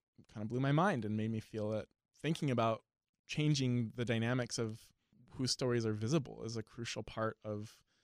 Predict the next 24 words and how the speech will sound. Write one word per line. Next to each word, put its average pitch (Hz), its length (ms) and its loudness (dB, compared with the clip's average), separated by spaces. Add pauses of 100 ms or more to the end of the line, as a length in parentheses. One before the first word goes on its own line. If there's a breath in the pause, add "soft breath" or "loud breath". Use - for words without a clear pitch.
(140)
social 117 300 -2
change 156 260 2
work. 120 160 4
And 123 80 0
it 120 140 -4
actually 143 320 0
in 123 80 0
some 120 160 0
ways 117 160 0
put - 200 -4
me 127 120 -6
off 113 140 -4
theater 175 440 -2
because 113 360 -4 (260 loud breath)
so - 180 4
little 147 340 6
of 131 60 4
theater 117 460 0 (100)
had 123 300 -4
that 117 180 -4
kind 120 180 -6
of 110 140 -6
impact, - 520 -10 (100)
right? 107 100 -14